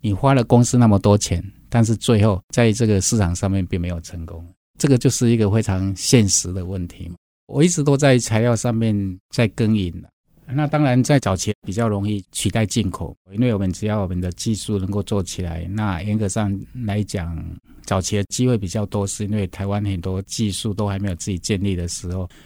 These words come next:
你只要能够做到跟国外进口的商品一样，你的机会就很大。所以早期创立的几家公司其实都有这样的一个背景存在，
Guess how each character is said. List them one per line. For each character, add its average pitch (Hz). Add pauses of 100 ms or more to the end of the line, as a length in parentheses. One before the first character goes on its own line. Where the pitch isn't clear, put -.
(140)
你 98
只 104
要 101
能 95
够 101
做 104
到 98
跟 98 (100)
国 98
外 110 (120)
进 101
口 87
的 90
商 110
品 95
一 87
样， 95 (240)
你 98
的 92
机 101
会 101
就 98
很 85
大。 85 (840)
所 160
以 135 (100)
早 98
期 101
创 135
立 135
的 107
几 90
家 107
公 107
司 101
其 -
实 113
都 110
有 95
这 113
样 98
的 92
一 95
个 87 (160)
背 104
景 85
存 82
在， 85